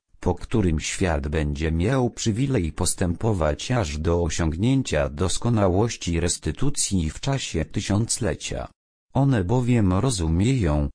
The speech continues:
że, niezależnie od tego, jak wielkie będą te błogosławieństwa, Bóg o nas coś lepszego przejrzał.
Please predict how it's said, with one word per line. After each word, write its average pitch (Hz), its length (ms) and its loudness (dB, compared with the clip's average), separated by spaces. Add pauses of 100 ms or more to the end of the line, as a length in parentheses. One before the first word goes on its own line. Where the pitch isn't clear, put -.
(160)
że, 95 440 0 (220)
niezależnie 80 840 0
od 113 200 -2
tego, 82 320 0
jak 76 360 -4
wielkie 101 600 -2
będą 73 580 0
te 85 160 0
błogosławieństwa, 87 1500 0 (180)
Bóg - 340 -4
o 73 140 0
nas 80 380 0
coś - 440 0
lepszego 73 520 -2
przejrzał. 67 760 -4